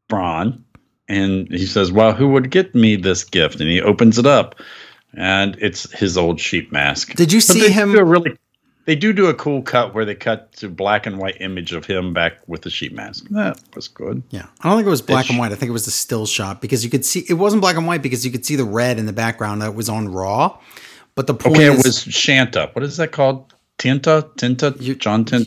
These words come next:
Speaker 2: you're
Speaker 1: What
Speaker 2: trying
Speaker 1: is
Speaker 2: to
Speaker 1: that?
Speaker 2: say sepia or sepia.
Speaker 1: Thank you.
Speaker 2: Yeah.
Speaker 1: This is why I keep doing that.
Speaker 2: Tinta.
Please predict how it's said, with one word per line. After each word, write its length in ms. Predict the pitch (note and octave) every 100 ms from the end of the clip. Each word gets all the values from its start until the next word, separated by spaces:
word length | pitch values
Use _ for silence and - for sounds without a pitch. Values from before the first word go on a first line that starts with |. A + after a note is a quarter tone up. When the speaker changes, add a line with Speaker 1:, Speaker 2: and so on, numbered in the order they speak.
| B2 B2
Speaker 2:
you're 60 |
Speaker 1:
What 60 | A#2+
Speaker 2:
trying 100 | -
Speaker 1:
is 60 | C#3
Speaker 2:
to 60 |
Speaker 1:
that? 80 | F3+
Speaker 2:
say 120 | D3
sepia 680 | C3 - C#3+ C3 A#2 G#2+ G2
or 100 | G2
sepia. 540 | - - B2 - G#2 G2+
Speaker 1:
Thank 260 | C4 A#3 -
you. 240 | F3 C3 - _ _
Speaker 2:
Yeah. 300 | A#2 G#2 F#2 - -
Speaker 1:
This 160 | -
is 60 | - -
why 120 | C#3
I 40 |
keep 200 | C#3 -
doing 120 | B2 C3
that. 180 | G#2 -
Speaker 2:
Tinta. 220 | G2